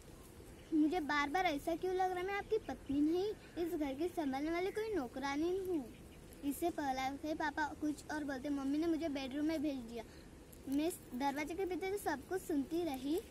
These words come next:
मैं रोती रही, रोती रही, कब नींद आई, कब पता ही नहीं चला। सुबह उठी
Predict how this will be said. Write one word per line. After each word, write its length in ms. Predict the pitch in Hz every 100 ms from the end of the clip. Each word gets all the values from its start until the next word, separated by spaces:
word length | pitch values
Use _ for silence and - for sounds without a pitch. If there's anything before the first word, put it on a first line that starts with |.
| - - - -
मैं 220 | 302 339 359
रोती 360 | 277 262 349
रही, 260 | 320 302 330
रोती 340 | 302 269 320
रही, 220 | 339 320
कब 260 | 359 311 311
नींद 260 | 349 381 370
आई, 120 | 392
कब 160 | 392 381 -
पता 200 | 247 269
ही 120 | 320
नहीं 160 | 370 381
चला। 220 | 320 247
सुबह 320 | - 302 370
उठी 340 | 427 320 330